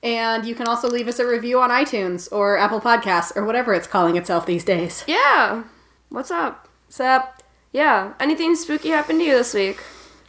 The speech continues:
Speaker 1: Well, technically this happened to me last week, but I forgot to mention it. So, the spooky thing that happened to me is my mom sent me a text because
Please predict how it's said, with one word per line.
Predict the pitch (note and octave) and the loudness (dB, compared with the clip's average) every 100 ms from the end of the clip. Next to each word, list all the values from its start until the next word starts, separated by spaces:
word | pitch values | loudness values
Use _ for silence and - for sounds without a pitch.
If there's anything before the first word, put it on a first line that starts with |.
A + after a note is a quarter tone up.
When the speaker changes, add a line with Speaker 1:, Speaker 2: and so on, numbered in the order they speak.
| _ - | _ -6
Speaker 1:
Well, | - F4+ F4+ D#4+ | 2 4 4 2
technically | A4 A#4+ A4+ E4+ | 0 2 2 2
this | D4+ D4 | 2 2
happened | D4 C#4 | 2 0
to | A#3+ | 0
me | A3 | 2
last | G3+ G#3 G3+ | 2 0 -4
week, | E3+ | -6
but | - | -2
I | G#3 | -2
forgot | C4 D#4 F#4 | 0 2 2
to | |
mention | A3 A#3 A#3 F#3 | 2 2 0 -4
it. | E3+ - - - _ | -6 -8 -18 -20 _
So, | - - A#3 G#3+ G#3+ G#3 G3 - - | -6 0 2 4 4 4 2 -4 -6
the | B3+ | 0
spooky | A4 G#4+ | 2 4
thing | G4+ F4 | 4 4
that | D4 | 4
happened | B3 C4 A3 | 4 2 0
to | G3+ | -2
me | A#3+ A3 | 2 4
is | G#3 G3+ | 2 0
my | A3+ | 0
mom | G#3+ C4+ D4 | 2 4 4
sent | C#4 C4 | 2 2
me | A#3+ G#3+ | 0 0
a | |
text | G3 - E3 - - | 0 -6 -8 -8 -6
because | G3+ A3+ G#3 | 0 2 2